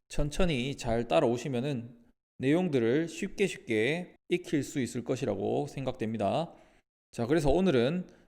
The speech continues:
일 강 이등변 삼각형의 성질 배워보도록 하겠습니다. 자, 먼저 이등변 삼각형이란 무엇인지 살펴볼 텐데요. 이등변 삼각형이라는 것은 두 변의 길이가 같은 삼각형을 말합니다.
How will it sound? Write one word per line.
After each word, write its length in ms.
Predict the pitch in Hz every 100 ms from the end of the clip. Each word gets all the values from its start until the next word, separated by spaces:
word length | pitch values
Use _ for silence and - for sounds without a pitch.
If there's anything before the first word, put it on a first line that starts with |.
| -
일 160 | 175 190
강 440 | 165 123 180 175 -
이등변 540 | 143 165 208 185 160
삼각형의 560 | 139 143 131 127 107 104
성질 480 | 135 117 101 127
배워보도록 600 | 120 123 110 98 113 147
하겠습니다. 680 | 117 107 113 101 98 151 - - - - - - -
자, 200 | - 131
먼저 480 | 123 127 143 131 165 -
이등변 580 | 135 180 226 240 233
삼각형이란 840 | 208 185 165 151 131 127 170 151 113
무엇인지 440 | 110 113 123 107
살펴볼 440 | 104 135 139 104 104
텐데요. 580 | 120 101 92 135 170 - -
이등변 460 | 131 160 220 208 175
삼각형이라는 600 | 160 139 - 123 110 107
것은 440 | 98 147 113 95 - - - -
두 240 | 131 160
변의 360 | 208 220 208 -
길이가 560 | 156 117 92 95 131
같은 420 | - 123 - 202
삼각형을 600 | 165 151 120 113 107 143 165
말합니다. 640 | 104 98 90 98 90 95